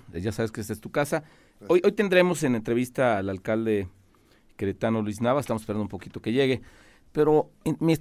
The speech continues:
Speaker 1: mientras tanto, Mario, pues, ¿cómo ves Querétaro? ¿Cómo ves? ¿Fuiste al informe?
Speaker 2: Sí, claro.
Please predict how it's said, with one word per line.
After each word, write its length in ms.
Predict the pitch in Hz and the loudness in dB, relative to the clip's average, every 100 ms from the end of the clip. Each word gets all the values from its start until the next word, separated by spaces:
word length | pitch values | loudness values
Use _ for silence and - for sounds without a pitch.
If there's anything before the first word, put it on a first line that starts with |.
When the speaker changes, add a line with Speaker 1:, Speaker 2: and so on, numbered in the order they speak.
| - | 0
Speaker 1:
mientras 420 | 151 147 151 - | 0 0 -4 -2
tanto, 520 | 160 156 160 151 - - _ - | -2 0 0 0 -2 -10 _ 0
Mario, 500 | 139 143 143 131 117 - - - _ _ _ - - - _ - - - - - | 2 6 8 6 2 -6 -16 -20 _ _ _ -18 -18 -20 _ -12 -8 -8 -10 -14
pues, 120 | 117 | -14
¿cómo 240 | - 156 151 | -4 2 4
ves 160 | 151 - | 4 2
Querétaro? 500 | 139 151 - 135 120 | 4 4 6 4 4
¿Cómo 240 | 147 147 | 4 6
ves? 160 | 143 139 | 6 4
¿Fuiste 220 | 165 156 | 2 0
al 80 | 135 | 0
informe? 400 | 117 131 196 247 - _ _ - | 0 -2 -4 -6 -12 _ _ -16
Speaker 2:
Sí, 160 | 113 | -16
claro. 220 | 110 113 | -12 -14